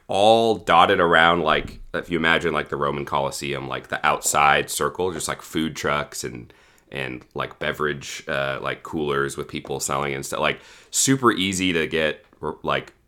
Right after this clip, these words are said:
food and, and a variety of food and, like, really nice.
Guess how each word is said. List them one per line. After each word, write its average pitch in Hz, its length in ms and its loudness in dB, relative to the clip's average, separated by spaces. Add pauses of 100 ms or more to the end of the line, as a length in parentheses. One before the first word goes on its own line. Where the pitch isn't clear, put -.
(100)
food 78 600 -2
and, 67 460 -8 (140)
and 69 200 -10 (240)
a 71 60 -12
variety 69 520 2
of 78 100 -2
food 78 340 -6
and, 73 220 -6 (520)
like, 73 200 -6
really 101 580 2
nice. 85 720 0